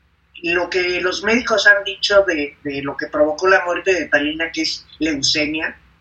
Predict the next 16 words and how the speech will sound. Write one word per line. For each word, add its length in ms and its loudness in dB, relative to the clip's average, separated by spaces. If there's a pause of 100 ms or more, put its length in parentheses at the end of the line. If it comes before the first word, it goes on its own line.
(1200)
pero 340 4
todo 300 4
se 200 0
desencadenó 720 2
muy 200 0
rápido. 460 0 (200)
De 140 4
hecho, 460 0 (440)
hoy 240 6
Coco 360 2
Levi 460 2
estaba 380 4
platicando 760 0
que 100 0
su 180 0
mamá, 520 4